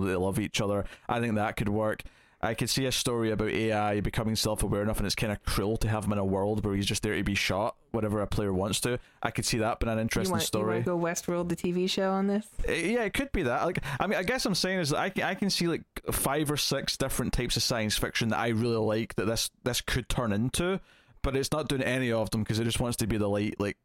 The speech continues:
Speaker 1: kinda funny blockbuster.
Speaker 2: Yeah, this, I mean, this is for, you know, a specific range of, of people.
Speaker 1: Idiots.
Speaker 2: Age range.
Speaker 1: <laughs> Yes, idiots. Idiot children.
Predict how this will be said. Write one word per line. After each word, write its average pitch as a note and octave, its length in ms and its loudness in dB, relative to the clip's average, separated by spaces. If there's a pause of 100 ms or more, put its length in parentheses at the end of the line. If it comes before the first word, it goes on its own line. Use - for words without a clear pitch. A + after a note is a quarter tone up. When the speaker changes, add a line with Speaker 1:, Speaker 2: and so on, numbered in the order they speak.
(200)
Speaker 1:
kinda A2 300 0
funny G#2+ 340 0
blockbuster. G2+ 540 0
Speaker 2:
Yeah, G#3+ 200 0
this, A3 180 -2 (260)
I G3+ 60 0
mean, G#3+ 160 2
this G3+ 180 -2
is F#3+ 140 0
for, E3 480 0 (640)
you G3 140 0
know, E3 120 0
a D#3 80 0
specific E3+ 560 -4
range C#3+ 400 0
of, C3+ 220 -2 (480)
of - 260 -4
people. - 460 -4 (100)
Speaker 1:
Idiots. C3 540 0
Speaker 2:
Age E3+ 260 0
range. - 380 -4 (220)
Speaker 1:
<laughs> G3 80 -2 (240)
Yes, B2+ 240 0
idiots. - 540 0 (160)
Idiot C#3+ 240 0
children. A#2 480 0